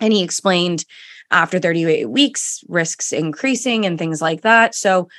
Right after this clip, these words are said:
I've been induced before. So, like, I actually know that. I know the contractions are,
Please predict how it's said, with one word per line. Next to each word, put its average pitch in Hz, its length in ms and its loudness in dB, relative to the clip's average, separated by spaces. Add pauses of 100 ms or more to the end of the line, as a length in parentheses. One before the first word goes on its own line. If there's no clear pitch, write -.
(760)
I've 208 180 4
been 208 140 8
induced 175 340 2
before. 127 420 -4
So, 208 200 2
like, 185 340 4 (240)
I 180 60 2
actually 196 300 0
know 180 200 2
that. 160 320 6
I 156 60 0
know 170 160 0
the 180 80 -2
contractions 170 480 -2
are, 127 160 -6